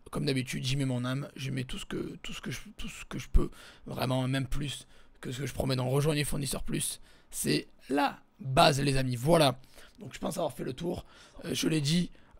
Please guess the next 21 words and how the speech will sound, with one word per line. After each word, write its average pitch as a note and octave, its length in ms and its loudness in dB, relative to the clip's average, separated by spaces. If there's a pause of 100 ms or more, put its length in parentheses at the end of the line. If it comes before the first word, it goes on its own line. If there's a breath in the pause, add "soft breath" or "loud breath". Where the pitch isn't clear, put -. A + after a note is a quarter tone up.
euh, - 80 0
l'heure D#3+ 280 10
est, D#3+ 120 8
l'heure E3+ 180 8
est D#3+ 80 6
grave, D#3+ 380 6 (180)
l'heure C#3+ 240 2
est D3 80 4
grave, D#3 300 2 (100)
il A3 80 -6
faut, - 320 0 (2750)
désolé C#3+ 460 0 (200)
pour - 180 0
ça, - 280 -2 (300)
j'essaie - 320 -2
de B3+ 120 0
couper, - 440 6 (120)
ça - 180 -2
va C3 100 2
pas C#3+ 140 12
couper, - 360 6